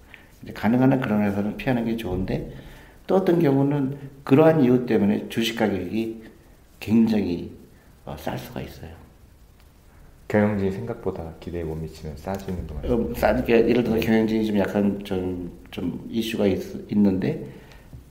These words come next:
Speaker 1: 밸류에이션이 그 영향인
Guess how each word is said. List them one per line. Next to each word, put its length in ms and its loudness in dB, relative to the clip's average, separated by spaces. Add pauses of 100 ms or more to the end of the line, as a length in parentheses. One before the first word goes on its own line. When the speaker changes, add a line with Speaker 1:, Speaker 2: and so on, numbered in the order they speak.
(140)
Speaker 1:
밸류에이션이 1000 4 (260)
그 320 8
영향인 1160 2